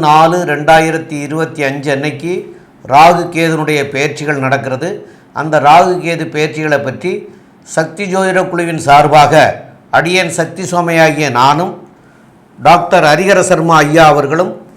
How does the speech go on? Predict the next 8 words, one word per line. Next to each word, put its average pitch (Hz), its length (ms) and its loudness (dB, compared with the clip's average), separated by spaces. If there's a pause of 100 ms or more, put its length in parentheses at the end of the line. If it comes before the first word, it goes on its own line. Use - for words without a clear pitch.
(1200)
ஆஸ்ட்ரோ 190 500 2
கே. 185 100 2 (240)
ஐயங்கார் 175 460 4
அவர்களும் 147 360 0 (600)
வந்திருக்கின்றோம். 147 720 -4 (840)
இப்பொழுது 156 460 -2
ராகு 175 320 6
கேது 160 200 -2